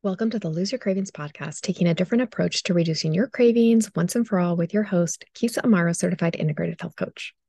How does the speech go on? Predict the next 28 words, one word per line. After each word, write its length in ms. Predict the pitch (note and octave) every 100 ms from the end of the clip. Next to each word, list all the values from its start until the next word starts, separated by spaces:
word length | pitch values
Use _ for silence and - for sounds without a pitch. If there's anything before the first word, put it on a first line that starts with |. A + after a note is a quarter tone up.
| _ - - - - -
Well, 100 | A#3
welcome 340 | A3+ A3 A3+
back, 240 | F3+ G#3+
my 140 | F#4 F4+
friends. 500 | - D#3+ D#3 F3 G3+
I'm 140 | D#3+
Kisa 280 | D3+ E3 F3
Amaro, 340 | E3+ D3 D#3+
and 80 | G3+
I 40 | F3+
help 200 | D#3+ -
ambitious 800 | E3+ D#3 D#3 - E3 D3+ - -
women 400 | F3 E3 D#3 E3
manage 280 | D#3+ D3+ E3
their 120 | E3 E3
emotional 400 | D#3+ D#3+ G3 G3
eating 300 | E3+ E3 E3+
without 340 | E3+ - F3+
deprivation 680 | - G3+ G#3+ E3 - F3 E3+
or 260 | - F3 F3
complicated 600 | - D#3+ D#3+ F#3 A3+ D#4+
meal 160 | F#3+ E3+
plans 380 | D#3 D#3 E3 - - - -
so 140 | -
they 80 | F#3+
can 140 | F#3 F3+
show 180 | G3+
up 140 | F#3+